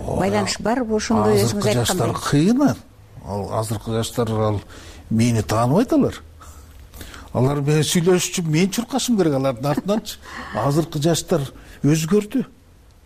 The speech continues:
Speaker 2: Э, муун башка.
Speaker 1: Такыр муун бөлөк, булардын кызыкчылыктары да бөлөк.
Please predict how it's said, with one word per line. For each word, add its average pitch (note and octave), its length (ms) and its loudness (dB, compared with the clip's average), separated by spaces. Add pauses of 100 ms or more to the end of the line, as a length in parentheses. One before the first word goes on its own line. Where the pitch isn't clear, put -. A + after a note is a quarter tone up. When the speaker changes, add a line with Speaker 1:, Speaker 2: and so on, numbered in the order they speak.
Speaker 2:
Э, F3 140 -10
муун G3 340 2
башка. F3 440 -4
Speaker 1:
Такыр E3+ 360 -2
муун E3+ 320 4
бөлөк, F#3 440 2
булардын D#3 360 0
кызыкчылыктары D#3+ 800 -2
да F#3 80 2
бөлөк. G3+ 320 2